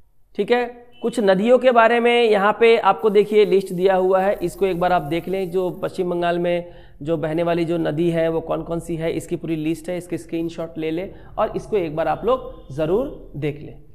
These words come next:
ठीक है। भारत का जहाँ त-, अ, पश्चिम बंगाल का जहाँ तक ड्रेनेज, यानी कि जो ड्रेनेज सिस्टम की जो बात है, ठीक है, इसको देख, the state of West Bengal is a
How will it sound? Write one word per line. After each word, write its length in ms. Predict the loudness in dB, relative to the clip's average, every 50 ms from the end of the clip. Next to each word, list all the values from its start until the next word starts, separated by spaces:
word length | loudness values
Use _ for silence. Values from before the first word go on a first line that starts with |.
| -20 -20 -14 -10
ठीक 180 | -8 -6 -4
है। 300 | -6 -6 -8 -12 -18 -20 -20 -20 -20 -20 _ _ -20 -20 -20 -20 -20 -20 _ _ _ -20 -20 -20 -20 -20 -20 -20 -20 -20 -20 -20 -20 -20 -20 -20 _ -20 -20 -20 -20 -20 -20 -20 -20 -20 -20 -20 -20 -20 -20 -20 -20 -20 -20 -20 -20 -20 -20 -20 _ -20 -20 -20 -20 -20 -20 -20 -20 -14
भारत 340 | 0 4 6 6 6 6 6 6
का 220 | 8 10 8 8 6
जहाँ 340 | 4 2 4 4 4 4
त-, 40 | 2
अ, 340 | 0 0 2 4 4 4 2 0 -2 -4
पश्चिम 280 | -4 -4 -2 -2 0
बंगाल 280 | 0 0 2 2 2 2
का 120 | 2 0
जहाँ 120 | -2 -2 -2
तक 80 | -2
ड्रेनेज, 500 | -4 -2 0 2 4 4 4 4 2 0
यानी 180 | -2 -2 -2 -2
कि 100 | -2 -2
जो 100 | -2 -2
ड्रेनेज 360 | -2 -2 -2 -2 -2 -2 -4
सिस्टम 360 | -6 -8 -8 -8 -8 -8 -6
की 120 | -6 -6 -6
जो 140 | -6 -6 -4
बात 300 | -2 -2 -2 -2 -2 -4
है, 360 | -8 -8 -8 -12 -16 -20 -10 -6
ठीक 160 | -6 -4 -4
है, 260 | -4 -6 -6 -8 -12 -20 -20 -20 -20 -18 _ -12
इसको 140 | -10 -8 -6
देख, 160 | -6 -4 -2
the 100 | -2 -2
state 360 | -2 2 4 6 6 6 4
of 160 | 2 0 2 0
West 160 | -2 -2 0
Bengal 300 | -2 0 0 0 0 0
is 140 | 0 0 -2
a 80 | -2